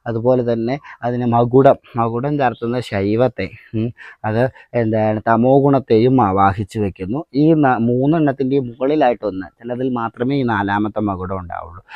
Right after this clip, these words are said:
അത് സർവ്വശാസ്ത്രത്തെയും ആവാഹിച്ചു വെക്കുന്നു. അപ്പോൾ ശൈവം, വൈഷ്ണവം, ശാക്തേയം, ശാസ്തേയം എന്നിങ്ങനെ നാല് ഗുണങ്ങളും ഒരു ചിത്രകൂടത്തിൽ അടങ്ങും. അപ്പോൾ ചിത്രകൂടം എന്നുള്ളത് പൂ-, പൂർവ്വകാലത്തെ കാ-, സർപ്പക്കാവിൻ്റെ ആരാധന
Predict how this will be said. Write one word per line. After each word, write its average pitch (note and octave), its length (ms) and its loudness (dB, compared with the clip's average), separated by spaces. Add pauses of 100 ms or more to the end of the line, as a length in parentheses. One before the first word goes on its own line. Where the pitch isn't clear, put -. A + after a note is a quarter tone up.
(220)
അത് C3+ 160 2
സർവ്വശാസ്ത്രത്തെയും C3 1400 0
ആവാഹിച്ചു G2+ 560 -2
വെക്കുന്നു. D#2+ 440 -8
അപ്പോൾ G#2+ 240 -4
ശൈവം, A2 500 -6
വൈഷ്ണവം, A2 480 -8
ശാക്തേയം, G2+ 600 -6
ശാസ്തേയം G#2 720 -4 (360)
എന്നിങ്ങനെ D#3 380 4
നാല് A#2+ 360 2
ഗുണങ്ങളും B2+ 480 -2
ഒരു B2+ 100 0
ചിത്രകൂടത്തിൽ F#2+ 640 -6
അടങ്ങും. F#2 400 -8 (260)
അപ്പോൾ - 220 -8
ചിത്രകൂടം C3+ 600 0
എന്നുള്ളത് B2 480 -2 (120)
പൂ-, A#2+ 200 0
പൂർവ്വകാലത്തെ C3+ 760 4
കാ-, A#2 380 4
സർപ്പക്കാവിൻ്റെ C3+ 720 2
ആരാധന B2+ 480 6